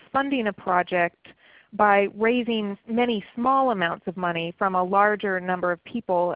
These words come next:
and that, um, the internet is often involved, and we have a lot of tools like we shared earlier, um, Indiegogo being one of them, that, um, might help us, uh, fundraise via the internet. Um, but it really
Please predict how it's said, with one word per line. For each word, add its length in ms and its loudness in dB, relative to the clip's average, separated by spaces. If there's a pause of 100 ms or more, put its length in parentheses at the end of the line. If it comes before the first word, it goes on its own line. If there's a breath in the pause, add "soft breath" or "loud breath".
and 160 -4
that, 160 0 (320 soft breath)
um, 380 -2 (100)
the 180 -2
internet 380 0
is 160 -2 (120)
often 300 0
involved, 440 0
and 80 -4
we 120 -2
have 200 -2
a 160 0
lot 100 2
of 240 -4
tools 340 -2
like 200 0
we 100 -4
shared 280 -4
earlier, 540 -2 (320 loud breath)
um, 300 -2 (100)
Indiegogo 500 -2
being 240 -8
one 160 -4
of 120 -8
them, 340 -6
that, 180 -2 (160)
um, 360 -6
might 220 0 (100)
help 160 0
us, 140 0 (220)
uh, 180 -2 (120)
fundraise 540 -4 (400 soft breath)
via 220 -2
the 100 -4 (120)
internet. 460 -8 (180)
Um, 240 -4
but 120 -4
it 100 -2
really 280 0